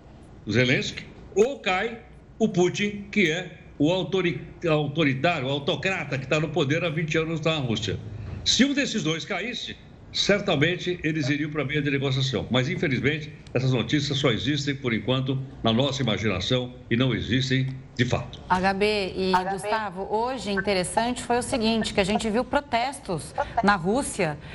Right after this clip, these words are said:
Speaker 2: né? É, uma retirada também de muitos russos pra outros países, como você disse, inclusive pra Finlândia. Enfim, tem uma lista lá onde eles têm mais facilidade de entrada.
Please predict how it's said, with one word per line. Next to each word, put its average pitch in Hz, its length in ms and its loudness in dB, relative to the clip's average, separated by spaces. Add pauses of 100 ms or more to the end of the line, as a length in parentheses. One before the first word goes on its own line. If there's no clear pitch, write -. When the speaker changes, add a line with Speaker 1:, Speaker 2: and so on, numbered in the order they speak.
(140)
Speaker 2:
né? 226 340 4
É, 190 300 0
uma 208 180 0
retirada 226 840 -2
também 202 480 -2
de 196 160 0
muitos 240 720 2
russos 220 480 -2
pra 208 220 4
outros 220 340 -2
países, 202 400 0
como 196 200 0
você 180 280 2
disse, 202 460 2
inclusive 175 500 2
pra 214 180 2
Finlândia. 185 1040 0 (260)
Enfim, 202 320 2
tem 196 180 2
uma 214 180 4
lista 208 380 -2
lá 208 320 -2
onde 196 180 -4
eles 190 140 -2
têm 208 180 0
mais 196 200 2
facilidade 196 640 0
de 170 100 -2
entrada. 180 600 0